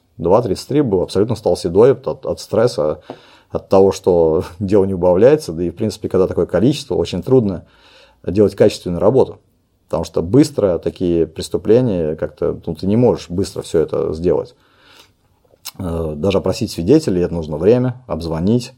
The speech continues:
встретиться, чтобы они приехали, приехали вовремя. Если они опоздали, то т-, твоё всё расписание уже, э, сломано, плюс надо выезжать на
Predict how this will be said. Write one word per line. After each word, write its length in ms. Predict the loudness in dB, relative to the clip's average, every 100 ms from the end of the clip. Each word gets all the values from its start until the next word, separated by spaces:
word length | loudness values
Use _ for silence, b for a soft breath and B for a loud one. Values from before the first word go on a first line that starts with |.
| _
встретиться, 600 | -12 -2 2 2 2 -6
чтобы 180 | -6 -4
они 100 | -6
приехали, 480 | -4 2 4 2 0
приехали 320 | -2 -2 -2
вовремя. 540 | -2 2 4 2 -2 -6 b b b b b
Если 180 | -6 0
они 100 | 0
опоздали, 520 | 2 2 4 4 4
то 380 | 2 0 -2 -4 -8
т-, 140 | -8 -2
твоё 180 | -2
всё 120 | 0 -4
расписание 520 | -6 -6 -2 0 0
уже, 360 | -2 -4 -4 -8 -14
э, 160 | -10 -8
сломано, 400 | 2 2 4 -2
плюс 320 | -4 -2 -2
надо 160 | -2 0
выезжать 440 | 2 2 0 -2
на 340 | -4 -8 -10